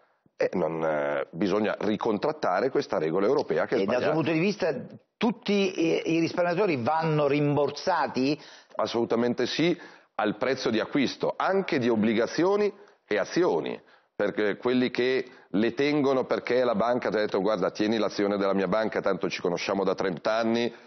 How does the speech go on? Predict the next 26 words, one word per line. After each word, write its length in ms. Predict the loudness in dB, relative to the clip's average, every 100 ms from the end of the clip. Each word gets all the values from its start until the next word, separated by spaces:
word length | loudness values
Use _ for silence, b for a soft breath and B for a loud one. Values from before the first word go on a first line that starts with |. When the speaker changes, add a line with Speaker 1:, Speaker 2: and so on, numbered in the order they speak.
| B
Speaker 1:
è 120 | -4
come 280 | -2 0 0
se 160 | 0 -2
fosse 400 | 0 -2 0 0
nel 160 | 0
cassetto 500 | -2 -4 -2 -2 0
di 120 | -2 0
casa 280 | 0 0 -2
tua", 400 | -2 0 0 -2 B B B
questa 220 | -4 -2 -2
è 60 |
truffa, 560 | 0 -2 -2 -4 -4 -8 b b b
questi 240 | -4 0
non 140 | -2 -2
sono 200 | -2 -2
speculatori, 800 | -4 -6 -2 -4 -2 -4 -6 -10 B B B
anche 180 | -2 0
perché 220 | -2 0
la 100 | -2
Costituzione 600 | -2 -4 -2 -2 0 0
italiana 520 | 0 0 0 0 0
a 40 | 0
cui 180 | -2
tutti 260 | -2 -4 -4
si 120 | -4
richiamano 760 | -2 0 0 0 0 0 -2